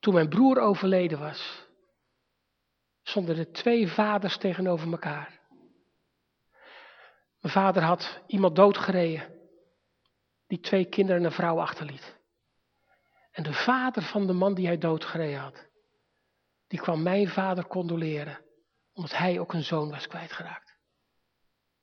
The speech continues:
Ik zie ze nog staan. Ze keken elkaar diep in de ogen aan. Tranen in de ogen.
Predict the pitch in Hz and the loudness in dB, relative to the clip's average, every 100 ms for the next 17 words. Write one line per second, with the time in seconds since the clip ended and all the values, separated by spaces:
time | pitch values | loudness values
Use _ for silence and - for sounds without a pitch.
0 | _ _ _ - - 208 208 302 - 285 | _ _ _ -12 -2 0 2 0 -2 -2
1 | 240 165 - - _ _ _ _ _ _ | -2 -4 -12 -20 _ _ _ _ _ _
2 | _ _ _ _ _ - - 233 220 208 | _ _ _ _ _ -4 2 2 4 2
3 | 156 277 277 233 226 190 185 180 160 151 | 4 4 4 0 0 0 0 -2 -2 -6
4 | - - _ _ _ _ _ _ _ _ | -16 -20 _ _ _ _ _ _ _ _
5 | _ _ _ _ _ _ - 247 269 262 | _ _ _ _ _ _ 2 4 4 4
6 | 247 220 208 190 - 165 | 0 0 0 0 -4 -10